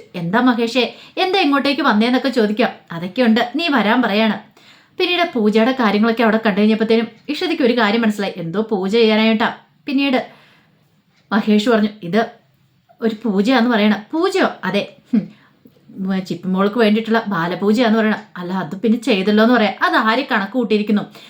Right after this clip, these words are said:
ചിപ്പിമോളുടെ അമ്മ നീയാണ്, നീ വേണം ആ പൂജ ചെയ്യാനായിട്ട്." "ഹും. മുമ്പ് രചന ചെയ്ത പൂജയ്ക്ക് ഒരർത്ഥവുമില്ല. നിന്നെ കൊണ്ട് എനിക്ക് പൂജ ചെയ്യിക്കണമെന്ന് പറയണ." ഇത് കേട്ടതും ഇഷത് പറഞ്ഞു,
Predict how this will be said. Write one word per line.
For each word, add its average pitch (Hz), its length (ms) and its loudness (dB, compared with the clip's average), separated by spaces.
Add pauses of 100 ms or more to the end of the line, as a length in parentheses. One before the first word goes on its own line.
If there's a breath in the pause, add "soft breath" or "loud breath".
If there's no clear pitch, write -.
(120)
ചിപ്പിമോളുടെ 370 540 0
അമ്മ 226 180 2
നീയാണ്, 220 440 0 (120)
നീ 202 200 -2
വേണം 220 240 0
ആ 220 60 2
പൂജ 190 240 -6
ചെയ്യാനായിട്ട്." 202 440 0 (200)
"ഹും. 208 120 -4 (420 loud breath)
മുമ്പ് 175 300 0 (320 loud breath)
രചന 294 260 2
ചെയ്ത 226 240 0 (140)
പൂജയ്ക്ക് 208 340 -2
ഒരർത്ഥവുമില്ല. 226 720 0
നിന്നെ 175 220 -6
കൊണ്ട് 202 220 0
എനിക്ക് 226 280 -2
പൂജ 190 180 -2
ചെയ്യിക്കണമെന്ന് 226 500 2
പറയണ." 202 280 0 (500 soft breath)
ഇത് 208 120 -6
കേട്ടതും 202 400 -2 (260)
ഇഷത് 202 260 -6
പറഞ്ഞു, 202 260 -2